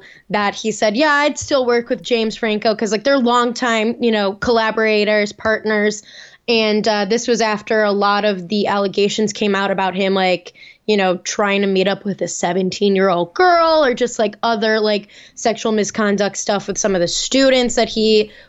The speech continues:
was hosting, like, acting classes for, whatever.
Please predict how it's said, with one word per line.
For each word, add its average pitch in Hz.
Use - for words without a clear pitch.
was 220
hosting, 208
like, 175
acting 208
classes 208
for, 202
whatever. 220